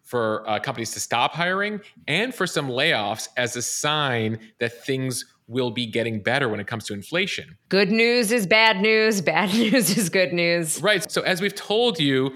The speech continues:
Speaker 1: the Fed almost is looking for some bad news here, because when you continue to see good news, which is hiring and people spending money,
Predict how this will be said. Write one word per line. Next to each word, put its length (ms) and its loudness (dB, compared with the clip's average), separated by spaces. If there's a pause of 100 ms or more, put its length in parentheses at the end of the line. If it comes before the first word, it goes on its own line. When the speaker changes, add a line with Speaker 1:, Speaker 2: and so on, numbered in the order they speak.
(160)
Speaker 1:
the 60 -2
Fed 240 0
almost 340 -2
is 80 -8
looking 180 -4
for 140 -4
some 180 -2
bad 380 -2
news 240 -2
here, 260 -2
because 380 -2 (280)
when 140 -4
you 80 -4
continue 340 -4
to 60 -4
see 80 -4
good 320 -4
news, 260 -2
which 140 -6
is 140 -8 (160)
hiring 680 0 (220)
and 100 -6
people 180 -10
spending 320 -4
money, 540 -2